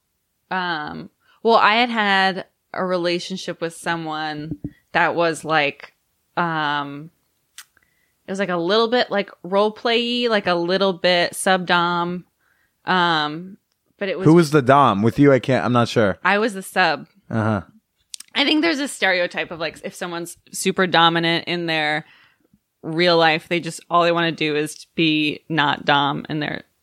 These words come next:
Speaker 1: bedroom life,
Speaker 2: Uh-huh.
Speaker 1: which rings true for me.
Speaker 2: Yeah.
Speaker 1: Um, so I would just go over to his apartment and he would, like, text me instructions of, like, what to do as soon as I got there. And, like,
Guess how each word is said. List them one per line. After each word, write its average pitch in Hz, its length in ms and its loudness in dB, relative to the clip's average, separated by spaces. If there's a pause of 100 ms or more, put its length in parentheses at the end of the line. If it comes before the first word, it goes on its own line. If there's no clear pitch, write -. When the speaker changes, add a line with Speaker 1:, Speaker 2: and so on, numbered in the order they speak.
Speaker 1:
bedroom 143 420 -4
life, - 260 -8
Speaker 2:
Uh-huh. 104 280 2 (240)
Speaker 1:
which - 440 -10
rings 170 220 -2
true - 160 -2
for 247 140 -4
me. 202 280 0
Speaker 2:
Yeah. 135 180 2 (340)
Speaker 1:
Um, 170 600 0 (480)
so - 180 2
I 208 140 6
would 214 140 2
just 202 220 -4
go 185 160 4
over 196 140 2
to 240 40 4
his 247 120 -2
apartment 190 600 -2
and 175 120 -6
he 190 220 -4
would, 180 380 0 (320)
like, 175 180 -6
text - 260 -4
me 214 120 0
instructions 185 600 -2
of, 170 80 -4
like, 151 140 -2
what 151 260 0
to 202 100 -6
do 175 220 -2
as 170 100 -6
soon 175 140 -6
as 175 80 -8
I 170 100 0
got 151 280 -2
there. 147 400 -6 (540)
And, 180 160 -2
like, 160 340 -4